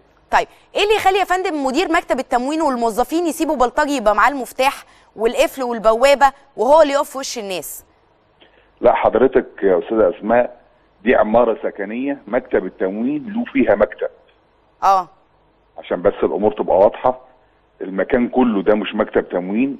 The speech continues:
Speaker 2: ولا ده باب المكتب، دي عمارة سكنية موجودة.
Speaker 1: إزاي مش ده الباب اللي بيدخل على المكتب؟
Speaker 2: لا يا فندم، هقول لحضرتك.
Speaker 1: ده مش الباب اللي بيدخل على المكتب إزاي؟
Speaker 2: هقول لحضرتك، دي عمارة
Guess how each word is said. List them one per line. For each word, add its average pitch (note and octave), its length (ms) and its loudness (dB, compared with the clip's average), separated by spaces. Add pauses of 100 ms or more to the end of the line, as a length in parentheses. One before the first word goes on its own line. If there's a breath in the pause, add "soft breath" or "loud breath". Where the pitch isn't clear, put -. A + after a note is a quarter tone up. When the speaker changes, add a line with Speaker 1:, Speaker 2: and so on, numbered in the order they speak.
(120)
Speaker 2:
ولا F#2 260 2
ده A2 180 4
باب G#2 240 2
المكتب، A2 500 -4 (720)
دي G#2 100 4
عمارة G#2 400 2
سكنية G#2+ 600 -8 (180)
موجودة. F2+ 320 -8
Speaker 1:
إزاي A3+ 320 0
مش G#3+ 180 -8
ده A3+ 100 4
الباب B3 280 0
اللي A3+ 140 -4
بيدخل G#3+ 380 -2
على F#3 160 2
المكتب؟ A#3+ 320 -6 (640)
Speaker 2:
لا A2 160 0
يا G2+ 60 0
فندم، E2+ 340 -10 (360)
هقول B2 200 4
لحضرتك. D#3 420 0
Speaker 1:
ده A3 140 2
مش B3+ 200 -4
الباب A#3+ 220 -2
اللي B3+ 120 -2
بيدخل A#3 340 0
على G3+ 120 4
المكتب A3+ 300 -6
إزاي؟ G3+ 340 -6 (560)
Speaker 2:
هقول B3+ 220 0
لحضرتك، - 520 -6 (420)
دي C3 100 4
عمارة A2+ 400 4